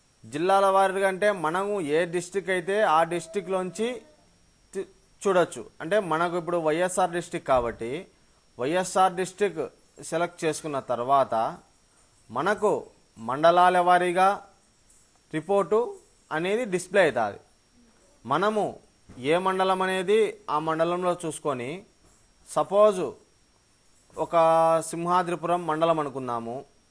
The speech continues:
సింహాద్రిపురం మండలము ఓపెన్ చేస్తే సింహాద్రిపురం గ్రామ పంచాయతీకి సంబంధించి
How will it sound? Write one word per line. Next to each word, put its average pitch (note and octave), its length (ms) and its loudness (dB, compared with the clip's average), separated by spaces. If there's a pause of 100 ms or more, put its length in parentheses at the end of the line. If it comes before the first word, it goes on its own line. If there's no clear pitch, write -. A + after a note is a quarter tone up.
(320)
సింహాద్రిపురం F#3+ 840 -2
మండలము F3+ 460 0 (160)
ఓపెన్ D#3+ 300 -2
చేస్తే A#2 400 -4 (1120)
సింహాద్రిపురం F#3+ 1000 -2
గ్రామ D#3+ 300 4
పంచాయతీకి E3+ 880 -2
సంబంధించి D#3+ 840 -6